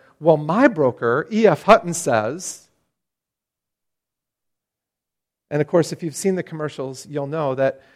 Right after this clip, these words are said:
the commonality between all of them throughout the series was that whenever somebody mentions the name E F Hutton,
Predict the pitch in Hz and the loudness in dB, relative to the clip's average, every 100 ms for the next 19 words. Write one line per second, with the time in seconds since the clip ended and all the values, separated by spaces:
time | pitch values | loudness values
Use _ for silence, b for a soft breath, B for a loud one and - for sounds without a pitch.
0 | b b _ 156 - 190 196 170 170 170 | b b _ -8 -2 0 2 2 2 2
1 | 156 139 139 165 151 151 185 147 123 117 | 2 -2 -6 -12 -6 0 2 0 -4 -8
2 | 135 - 156 156 156 139 - 175 147 143 | -10 -14 2 2 2 -6 -4 -4 -4 -6
3 | 147 139 160 123 139 196 233 - 226 202 | -6 -2 -2 -4 -2 0 0 -2 0 2
4 | 185 170 180 196 - 170 139 147 151 170 | 0 0 0 0 -4 -10 -8 -8 -6 -4
5 | 151 151 165 160 131 151 147 214 | -6 -8 -2 0 2 0 -2 -6